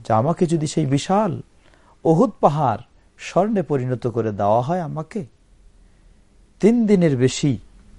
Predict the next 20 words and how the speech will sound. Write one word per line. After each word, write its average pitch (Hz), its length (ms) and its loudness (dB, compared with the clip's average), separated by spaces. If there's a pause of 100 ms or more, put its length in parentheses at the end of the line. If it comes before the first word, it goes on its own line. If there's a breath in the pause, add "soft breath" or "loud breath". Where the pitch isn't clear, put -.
(340)
এই 120 200 4
বিশাল 113 580 2
উহুদ 123 260 0 (100)
পাহাড়ের 131 320 2
স্বর্ণ 113 420 -6
আমার 110 380 -2
কাছে - 340 -6
অবস্থান 104 460 -8
করবে 107 380 -6
না।" 135 120 -16 (2250)
অর্থাৎ - 280 -2
তিন 254 240 0
দিনের 233 260 2
মাঝে 160 440 2 (1160)
তিনি 160 200 2
এই 147 140 6
বিশাল 127 440 2
স্বর্ণ 131 540 -2 (500)
এর 117 160 0
পাহাড় 131 440 0